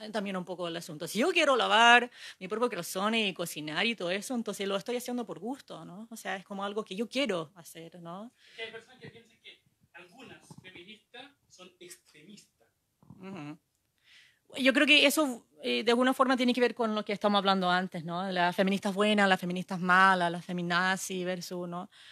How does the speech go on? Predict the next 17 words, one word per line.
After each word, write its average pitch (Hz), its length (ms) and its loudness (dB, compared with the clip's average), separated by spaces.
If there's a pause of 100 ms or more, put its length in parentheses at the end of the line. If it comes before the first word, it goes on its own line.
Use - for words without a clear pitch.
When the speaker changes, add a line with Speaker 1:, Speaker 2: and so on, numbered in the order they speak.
(260)
Speaker 1:
Yo 185 140 -2
creo 214 180 6
que 220 140 6
en 214 120 8
realidad 214 760 10
es 208 120 -4
como 208 280 -2
que 208 240 -2
existen 233 800 0
tantas 247 380 6
feministas 247 1000 4
y, 202 360 -8
y 190 60 -12
tantos 226 340 -2
tipos 233 280 -2
de 240 80 4
feminismo, 233 720 0